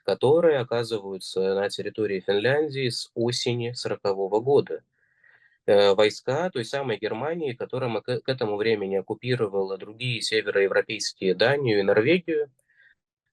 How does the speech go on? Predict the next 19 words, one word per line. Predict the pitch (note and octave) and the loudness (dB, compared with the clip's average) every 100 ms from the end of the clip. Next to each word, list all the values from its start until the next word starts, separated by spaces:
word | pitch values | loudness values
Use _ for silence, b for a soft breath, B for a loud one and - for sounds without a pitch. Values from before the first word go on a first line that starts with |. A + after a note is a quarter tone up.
| - | 0
нависла | G#2+ A#2+ - - A2+ A2+ | 2 2 0 -4 -2 0
угроза | A2 A#2 C#3 A#2 G#2 | 0 -2 -4 -4 -6
оккупации | G#2+ A2 G#2 - F#2 | -8 -8 -8 -6 -6
над | F#2+ | -6
Швецией, | - B2 E3 - E3 D#3 - _ - | -2 0 0 -2 -6 -6 -12 _ -6
о | - | -2
чём | - A2 | 0 2
мы | G#2 | 4
говорили, | G#2 G#2+ A2+ A#2 A2 G#2+ E2 - B B - | 6 6 4 2 0 -2 -6 -10 B B -4
э, | G2 G2 | 2 2
где | F#2+ F#2+ G2+ G#2+ | 4 6 6 6
Швеция | - A2 A2+ - F#2+ | 4 2 4 2 2
будет | G#2 G2+ | 2 2
вынуждена | A2 G#2+ F#2 G2+ G2 | 2 2 2 0 0
серьёзнейше | G#2+ G#2+ A2 G2+ G2 - | 0 0 -2 -4 -12 -12
поступиться | - - - A2 - - G2+ G2+ | -12 -10 -8 -6 -2 0 -2 -4
своим, | - G2+ G2+ G2+ G2+ | -4 2 2 2 -4
э, | F#2+ G2+ F#2+ G2 G2 G2 | -6 -2 2 6 6 4
нейтралитетом. | G2+ G#2 G2+ G#2 G#2+ - G2+ | 2 0 -2 0 -2 -2 -6